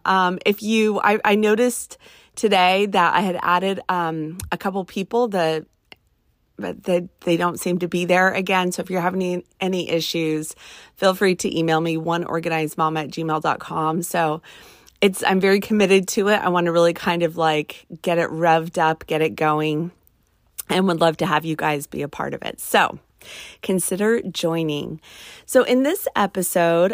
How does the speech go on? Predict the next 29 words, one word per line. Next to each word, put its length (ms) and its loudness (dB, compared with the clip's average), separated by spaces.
I 220 2
am 360 -2
going 360 0
to 100 -8
be 140 -4
talking 480 -4
about 680 -2
ten 360 -2
organizing 580 -2
products 520 -6
that 160 -2
are 120 -2
actually 420 -4
worth 340 -4
the 80 -8
money. 420 -8
So 240 6
again, 480 2
if 200 -2
you're 120 0
new, 460 -2
I 500 0
did 200 -2
have 180 -4
a 80 0
professional 540 -2
organizing 600 -2
business, 440 -2
so 300 0